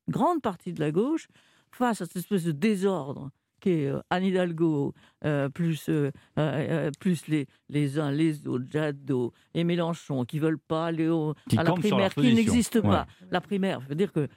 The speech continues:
Speaker 1: l'électorat de la primaire tel que le, la demande,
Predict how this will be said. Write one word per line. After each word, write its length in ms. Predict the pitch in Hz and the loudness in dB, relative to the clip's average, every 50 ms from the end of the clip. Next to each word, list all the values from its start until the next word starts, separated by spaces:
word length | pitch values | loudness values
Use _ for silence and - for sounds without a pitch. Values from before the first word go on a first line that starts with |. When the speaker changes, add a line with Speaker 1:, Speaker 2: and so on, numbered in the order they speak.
| _ - - | _ -2 0
Speaker 1:
l'électorat 600 | 160 175 175 180 - - - 185 175 160 190 175 | 0 2 2 0 -2 0 0 0 0 0 0 -2
de 80 | 147 | -2
la 80 | 156 143 | -4 -4
primaire 400 | - - 175 165 170 165 135 135 | -2 -2 0 2 2 0 -2 -2
tel 220 | - 151 147 131 | -2 -2 -2 -2
que 100 | - 170 | -2 -2
le, 240 | 156 147 147 135 120 - - _ _ _ | 0 2 0 0 -2 -4 -10 _ _ _
la 140 | - 139 139 | -2 -2 0
demande, 500 | 143 147 156 160 151 147 135 135 123 | 0 0 0 0 0 0 0 -2 -4